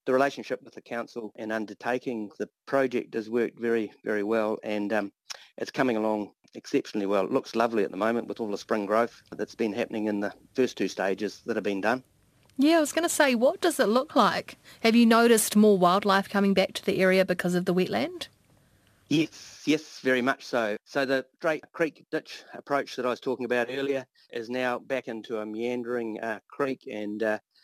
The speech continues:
Speaker 1: some of the wee small springs in the sides of the banks have been, um, made into lakes and little wee ponds and lakes, if you like. We've always got heaps of pukekos and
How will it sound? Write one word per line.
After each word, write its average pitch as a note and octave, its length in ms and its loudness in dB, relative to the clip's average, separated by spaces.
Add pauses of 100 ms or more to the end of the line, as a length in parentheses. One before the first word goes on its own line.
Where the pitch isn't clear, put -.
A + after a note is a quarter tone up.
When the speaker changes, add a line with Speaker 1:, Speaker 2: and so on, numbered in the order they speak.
(200)
Speaker 1:
some B2+ 280 -2
of A#2 60 0
the A2+ 180 -2
wee A#2+ 180 -4
small A#2+ 340 -2
springs B2 580 -2 (100)
in A2+ 160 -4
the G2+ 80 -8
sides C3 520 0
of G2+ 100 -4
the G2+ 80 -6
banks A2 480 -2
have G#2 240 -2
been, G#2+ 320 0
um, G#2 220 -6 (560)
made A2+ 180 0
into G#2 300 -4
lakes B2 640 -4
and G#2 240 -8
little A#2+ 220 -4
wee A2 160 -4
ponds B2+ 400 -4
and G#2 100 -8
lakes, C3 340 -4
if A#2 120 -12
you A#2+ 60 -6
like. C3+ 260 -4 (460)
We've A#2+ 120 0
always B2+ 240 2
got G#2+ 120 -4
heaps G#2+ 220 -6
of - 120 -18
pukekos G#2 600 -8
and F2+ 140 -10